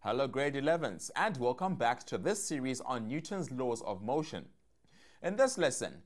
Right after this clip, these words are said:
we will look at Newton's second law of motion. So far, we looked at what happens when the forces on an object are in equilibrium,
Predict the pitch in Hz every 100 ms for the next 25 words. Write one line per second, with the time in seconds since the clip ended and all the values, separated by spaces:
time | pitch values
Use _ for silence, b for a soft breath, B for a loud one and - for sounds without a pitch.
0 | B B B 160 226 175 117 95 - 98
1 | 107 101 135 180 175 113 - - 185 190
2 | 135 110 107 90 98 120 147 - 82 -
3 | _ _ _ _ b b b b - 247
4 | 262 262 190 185 185 B B 139 175 247
5 | 254 220 147 165 220 190 160 151 156 156
6 | 123 120 214 247 233 180 175 175 156 -
7 | 123 120 - 208 185 151 147 - 123 113
8 | 117 - 196 - 160 180 170 113